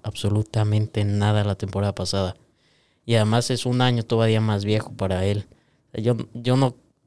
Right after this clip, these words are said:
yo no confío mucho en los, en Philip Rivers. Obviamente si se mantiene sano puede funcionar, pero no creo que los Colts puedan ganar la división. Bueno, ganarle el puesto a los Texans, no, la verdad es que lo veo muy difícil.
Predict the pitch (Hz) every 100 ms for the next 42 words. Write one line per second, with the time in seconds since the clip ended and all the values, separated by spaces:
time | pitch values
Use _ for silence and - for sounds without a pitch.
0 | _ - 120 123 113 101 113 117 120 117
1 | - 113 101 95 - - _ - 104 98
2 | 98 95 95 87 - 107 95 104 110 127
3 | 147 - - _ _ _ _ _ 110 110
4 | 107 113 98 98 98 95 104 107 98 107
5 | 101 - 110 107 98 95 95 104 - 98
6 | 95 87 - _ _ - 101 - 101 101
7 | 92 87 - 101 98 - - - _ _
8 | _ _ - 104 95 92 95 98 90 87
9 | 90 95 - - 113 98 92 - - _
10 | _ - 107 110 107 101 98 113 107 110
11 | 98 - - 101 - 120 104 101 98 95
12 | _ _ _ _ _ _ - 95 95 98
13 | - 98 90 95 92 90 90 - 131 -